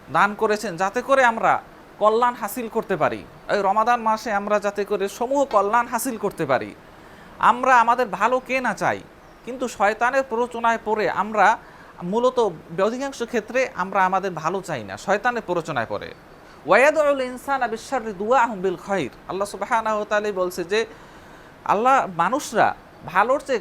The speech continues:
মন্দটাই অনেক সময় বেশি কামনা করে। তো এটা কখন হবে? যখন সে শয়তানের প্ররোচনায় পড়বে।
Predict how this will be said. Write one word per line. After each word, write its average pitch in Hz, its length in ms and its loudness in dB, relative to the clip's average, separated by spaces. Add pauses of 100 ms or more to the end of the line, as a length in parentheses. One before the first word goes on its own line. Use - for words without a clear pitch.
মন্দটাই 233 440 0
অনেক 190 200 -4
সময় 180 200 -4
বেশি 175 320 -2 (120)
কামনা 160 300 -2
করে। 113 240 -6 (1040)
তো 180 160 -4
এটা - 200 -6
কখন 269 280 4
হবে? 175 220 4
যখন 208 340 0
সে 254 120 -10
শয়তানের 208 520 -4
প্ররোচনায় 196 480 -2
পড়বে। 101 340 -2